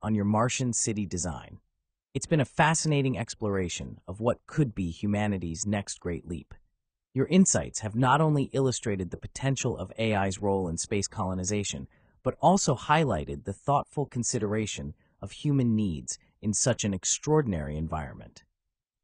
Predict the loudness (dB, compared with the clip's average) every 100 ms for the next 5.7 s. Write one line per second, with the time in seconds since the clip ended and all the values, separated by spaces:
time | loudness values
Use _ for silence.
0 | _ _ _ 2 4 4 2 0 2 4
1 | 2 -2 -4 -2 0 0 -2 -2 -2 0
2 | 0 -2 -2 -2 -2 -2 -4 0 0 0
3 | -4 -14 _ _ -10 -8 -2 -2 -2 -2
4 | 2 2 0 -4 -12 -18 _ -14 -4 -2
5 | 0 -2 -4 -4 -8 -14 -20